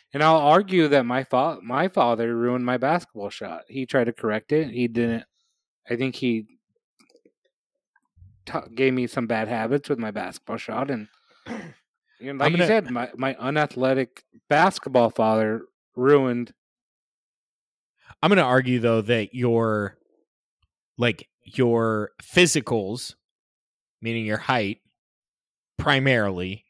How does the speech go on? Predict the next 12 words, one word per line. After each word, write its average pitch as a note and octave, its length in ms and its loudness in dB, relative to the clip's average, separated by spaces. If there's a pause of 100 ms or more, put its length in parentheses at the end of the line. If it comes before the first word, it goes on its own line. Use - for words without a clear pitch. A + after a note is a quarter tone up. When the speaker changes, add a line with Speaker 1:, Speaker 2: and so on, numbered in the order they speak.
Speaker 2:
I B2 80 -4
mean, A#2+ 240 -2
weight, D#3+ 320 4
I B2+ 100 2
feel C3 220 0
like B2 240 0
even B2+ 180 -2
if B2 120 -2
you're B2 120 2
overweight, A2 600 0 (440)
you B2 120 0
can A2+ 440 -4